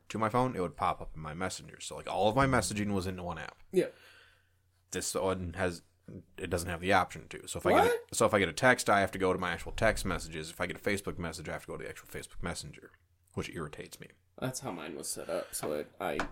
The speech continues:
Speaker 2: I don't mind.
Speaker 1: But, like, and it, you know, on Facebook Messenger, when somebody was, like, messaging you through Facebook, you would see, like, the three little,
Speaker 2: Yeah.
Speaker 1: you know, that my texts now have it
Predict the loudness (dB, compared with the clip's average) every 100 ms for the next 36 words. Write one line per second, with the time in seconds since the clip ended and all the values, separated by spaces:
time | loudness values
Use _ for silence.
0 | -4 -4 -4 2 4 4 2 -6 -16 -4
1 | 0 0 -4 _ _ _ -20 _ _ -4
2 | -2 -2 -2 -6 -10 -12 -6 -4 2 2
3 | 2 2 2 4 4 4 4 2 0 -2
4 | -4 -4 -2 -2 -2 0 0 -4 -6 _
5 | -20 -4 2 2 6 4 4 0 0 -4
6 | -2 -4 -4 -6 -4 -4 -2 -6 -10 -8
7 | 2 2 2 0 -2 -6 -20 -20 -20 -20
8 | -18 -18 -8 2 4 2 _ _ -2 -2
9 | 2 0 0 -4 -6 -4 -4 -6